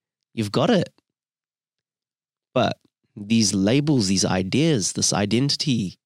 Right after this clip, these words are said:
this person that you think you are, it's hiding there. You th-, you know, from the outside, you've made it,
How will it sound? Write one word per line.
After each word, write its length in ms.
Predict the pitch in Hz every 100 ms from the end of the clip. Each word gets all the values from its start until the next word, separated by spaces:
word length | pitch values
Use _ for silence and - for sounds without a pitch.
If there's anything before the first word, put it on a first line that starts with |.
| _ _ _ _
this 100 | -
person 480 | - - 135 143 139
that 100 | 120
you 140 | 101 98
think 380 | - 151 143
you 180 | 117 110
are, 380 | 110 127 131 - _ _ _ _ _ _ _ _ _ _
it's 160 | - 101
hiding 380 | - 120 131 120
there. 240 | 110 107 - - - _ _
You 160 | - 135
th-, 260 | - - -
you 120 | -
know, 260 | 107 135 160 151
from 380 | - 131 123 107 - -
the 80 | 98
outside, 400 | 113 - - 104
you've 100 | 107
made 320 | 95 101 120
it, 140 | 107